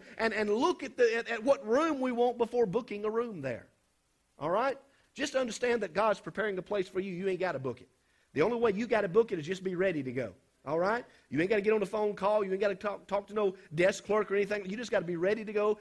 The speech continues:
should Jesus come back. And what do you mean by that, Pastor? You gotta be saved.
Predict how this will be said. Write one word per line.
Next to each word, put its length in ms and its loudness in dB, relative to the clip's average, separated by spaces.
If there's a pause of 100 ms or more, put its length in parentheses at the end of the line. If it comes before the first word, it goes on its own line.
(140)
should 180 -8
Jesus 380 -4
come 220 0
back. 240 2
And 100 -8
what 80 0
do 60 -4
you 80 -6
mean 140 -2
by 120 2
that, 160 0
Pastor? 320 0 (160)
You 100 -6
gotta 160 2
be 120 -6
saved. 600 2